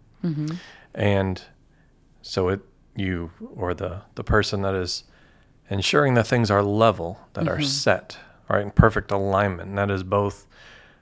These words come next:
Speaker 2: on a vertical and horizontal plane, if you will, right? They'll do this multiple times, but they'll, this, sh-, this rope, this string,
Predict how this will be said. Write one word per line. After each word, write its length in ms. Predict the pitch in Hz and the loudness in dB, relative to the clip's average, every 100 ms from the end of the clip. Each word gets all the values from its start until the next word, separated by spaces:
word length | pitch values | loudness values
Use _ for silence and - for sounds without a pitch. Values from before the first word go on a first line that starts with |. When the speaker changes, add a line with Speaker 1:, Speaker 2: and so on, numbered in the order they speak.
| _ - | _ 0
Speaker 2:
on 200 | 98 92 | 2 2
a 300 | 87 82 - _ _ - | 0 -6 -16 _ _ -10
vertical 600 | 92 90 110 120 127 120 | -4 4 4 4 2 0
and 220 | 107 117 | 2 0
horizontal 920 | 107 110 107 98 101 107 - 98 90 - _ _ _ _ _ _ _ - - | 0 0 2 4 4 4 0 -2 -4 -8 _ _ _ _ _ _ _ -20 0
plane, 460 | - 120 107 92 87 | 2 4 2 0 -6
if 180 | 85 - | -8 -6
you 120 | 95 | -4
will, 320 | 87 85 98 - | -4 -4 -4 -2
right? 220 | 92 95 | -2 0
They'll 140 | 92 | -4
do 160 | 90 98 | -2 -2
this 180 | 90 - | -4 -2
multiple 340 | 95 - 95 | -4 -4 -6
times, 560 | - 107 95 92 - - _ - _ - - - _ - | 0 2 2 -4 -10 -16 _ -20 _ -20 -20 -20 _ -4
but 240 | 98 95 | -2 0
they'll, 380 | 107 101 95 92 - _ _ _ - | 2 2 0 -4 -12 _ _ _ -14
this, 500 | 104 92 - - - _ _ _ _ _ _ - | -8 -6 -6 -10 -12 _ _ _ _ _ _ -14
sh-, 220 | - - _ | -10 -10 _
this 340 | - 101 85 - | -4 -2 -2 0
rope, 280 | 101 104 - | 0 0 -4
this 160 | 101 | -6
string, 480 | - 107 104 104 | -2 2 2 2